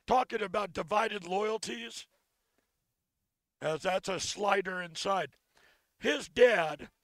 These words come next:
John Senior, is the vice principal of athletics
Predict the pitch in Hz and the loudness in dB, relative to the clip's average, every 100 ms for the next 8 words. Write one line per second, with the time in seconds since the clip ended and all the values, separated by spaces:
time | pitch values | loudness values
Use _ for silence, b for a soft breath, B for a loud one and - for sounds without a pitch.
0 | - 175 226 233 208 - 233 254 190 160 | -8 0 2 0 -4 -6 -6 -8 -10 -10
1 | 151 - b b 180 160 185 226 - - | -10 -12 b b -6 -4 0 2 2 -2
2 | 202 240 - 180 185 175 185 185 - 226 | -2 -2 -4 -4 -2 0 0 0 0 2
3 | 185 175 - | 2 -2 -10